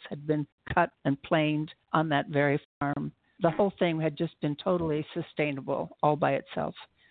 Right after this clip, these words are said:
There was no need for any outside, there, there was no outside help. Um, you just did it yourself. You gardened, you produced your own food, uh, you had a, a, a cow, you, you, uh, grew your own coffee. You,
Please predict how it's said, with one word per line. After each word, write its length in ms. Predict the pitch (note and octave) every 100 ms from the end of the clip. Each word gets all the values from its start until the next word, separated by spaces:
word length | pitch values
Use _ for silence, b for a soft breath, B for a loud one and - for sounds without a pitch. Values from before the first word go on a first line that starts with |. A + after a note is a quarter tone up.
| b _
There 100 | E3
was 140 | D3+ D3+
no 100 | D3+
need 380 | D3+ E3 E3+ D3 -
for 120 | D3
any 200 | C#3 C#3+
outside, 600 | D#3+ - - D3 C#3+ C#3 - _ _ -
there, 120 | E3
there 200 | D#3+ D3+
was 260 | D3+ A3 D#3
no 300 | C#3+ C3 B2 -
outside 520 | D3 C#3+ - B2+ C3+ -
help. 260 | - C#3 - _ D3
Um, 400 | C#3+ B2+ C#3 - -
you 140 | C#3+
just 240 | - D3 - E3 D3+
did 140 | D#3 D3+
it 100 | -
yourself. 460 | D3+ - D#3+ C3+ - - _ _ -
You 180 | D#3 D3
gardened, 520 | C#3+ C#3 D3 D3 C#3+
you 160 | D3+ C#3
produced 480 | - C#3+ D3+ - -
your 160 | C#3
own 180 | C3 C3 -
food, 380 | F3 E3 D#3+ - b b b _ D3
uh, 160 | C3+
you 200 | C#3 C#3
had 240 | C#3 C#3+ D3
a, 80 | -
a, 260 | C3+ D3 C#3+
a 60 | -
cow, 320 | E3+ D3 C#3+
you, 260 | C#3+ C#3 C#3+ b b b
you, 460 | D#3 C#3 C#3 C#3 D#3+
uh, 80 | D#3
grew 200 | C#3+ D#3+
your 240 | D#3 D3 C#3+
own 180 | C#3
coffee. 360 | C#3+ D#3+ E3 D#3+ D3 D3
You, 300 | C#3 C#3 C#3